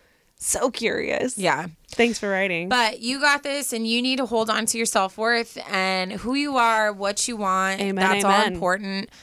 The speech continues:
Speaker 2: Um, start to journal about your hopes and dreams, what you love about yourself. And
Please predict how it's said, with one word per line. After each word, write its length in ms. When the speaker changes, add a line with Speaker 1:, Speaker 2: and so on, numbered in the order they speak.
Speaker 2:
Um, 480
start 400
to 100
journal 320
about 220
your 120
hopes 320
and 120
dreams, 680
what 200
you 120
love 260
about 280
yourself. 540
And 180